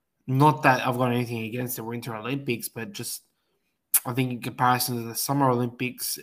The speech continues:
um, Summer Games are a lot more, um, better quality, I find, and it's a lot more sports that Australia actually participates in. Um,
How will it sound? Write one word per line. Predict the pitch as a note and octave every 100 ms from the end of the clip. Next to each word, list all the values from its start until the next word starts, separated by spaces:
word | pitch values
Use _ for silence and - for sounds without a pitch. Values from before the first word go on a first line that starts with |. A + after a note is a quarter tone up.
| G2
um, | A#2 A2+ A2+ A2+ _ _ _ _ _
Summer | - C#3 B2+
Games | A2+ A#2 B2
are | A#2+
a | A#2
lot | B2 C3
more, | A#2+ A#2+ A#2 A#2+ A2+ - _ G#2+
um, | G#2+ G#2+ G#2 G2+ G2+ _ _ -
better | A#2 A2 -
quality, | B2+ B2 C3 C3+ C3 C3
I | A#2
find, | - B2 B2 B2 A#2 -
and | A#2
it's | A#2 -
a |
lot | B2+ A#2+
more | A#2+
sports | A#2 - A#2+ A2+
that | A#2+
Australia | G#2+ - A#2+ A#2 A2+ A2 - - _ _ _ _ -
actually | A2+ - - A2+
participates | A2 - A#2 - A#2+ G#2 C3 C3 -
in. | C#3+ D3 C#3 C3+ _
Um, | B2 A#2 A2+ A2+ A2 G#2